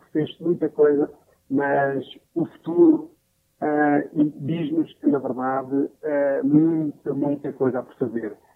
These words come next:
Eh, os objetivos do partido e das pessoas que lideram,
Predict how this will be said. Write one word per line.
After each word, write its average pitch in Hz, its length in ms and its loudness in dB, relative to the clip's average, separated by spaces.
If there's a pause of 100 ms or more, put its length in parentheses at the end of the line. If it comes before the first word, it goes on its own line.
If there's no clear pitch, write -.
(160)
Eh, 139 280 2
os 147 160 2
objetivos 147 520 -2
do 139 100 -4
partido 143 760 -4
e 139 100 4
das 139 180 -4
pessoas 135 320 -4
que - 120 -8
lideram, 127 640 0